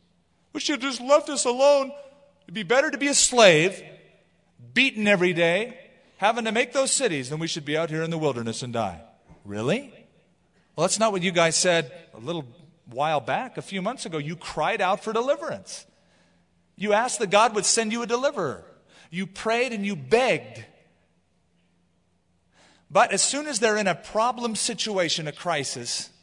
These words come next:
they want to go back. "Let's go back to Egypt." Now, this is a complaint you will hear repetitively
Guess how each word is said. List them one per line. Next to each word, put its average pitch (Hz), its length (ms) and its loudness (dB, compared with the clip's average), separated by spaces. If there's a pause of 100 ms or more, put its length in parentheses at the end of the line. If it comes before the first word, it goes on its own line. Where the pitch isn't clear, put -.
(340)
they - 100 -8
want 143 160 -6
to 139 60 -8
go 139 120 -6
back. 110 400 -10 (880)
"Let's - 140 -18
go 302 120 -8
back 269 240 0
to 262 80 -4
Egypt." 165 480 -8 (520)
Now, 143 180 -4
this 220 260 -4
is 180 200 -4
a 208 60 -4
complaint 156 560 -6 (240)
you 143 120 -10
will 139 100 -4
hear 147 220 -6
repetitively 110 840 -10